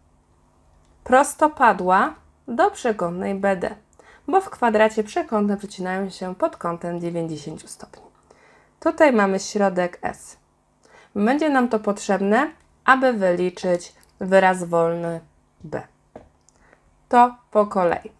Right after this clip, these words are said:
Najpierw wyliczamy sobie S-kę z punktu A i C.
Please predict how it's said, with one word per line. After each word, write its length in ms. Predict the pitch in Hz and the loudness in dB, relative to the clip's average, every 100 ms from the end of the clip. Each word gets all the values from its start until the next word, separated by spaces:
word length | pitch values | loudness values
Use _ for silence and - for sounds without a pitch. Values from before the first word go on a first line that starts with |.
| _ - _ | _ -20 _
Najpierw 480 | 220 254 349 330 277 | 2 2 4 2 0
wyliczamy 500 | 220 208 208 226 220 | 2 2 4 2 2
sobie 460 | 214 214 196 190 - | 0 -2 0 -2 -2
S-kę 600 | - 170 - - 175 190 262 _ _ _ _ _ _ _ _ _ _ _ _ _ - | -2 -2 -4 0 2 2 0 _ _ _ _ _ _ _ _ _ _ _ _ _ -16
z 440 | 190 202 240 294 - | -6 0 2 0 -4
punktu 560 | - 190 190 - - - | -4 -4 -4 -8 -6 4
A 260 | 233 247 269 _ _ | 6 6 2 _ _
i 100 | 202 | -10
C. 260 | 196 - - | -8 -12 -16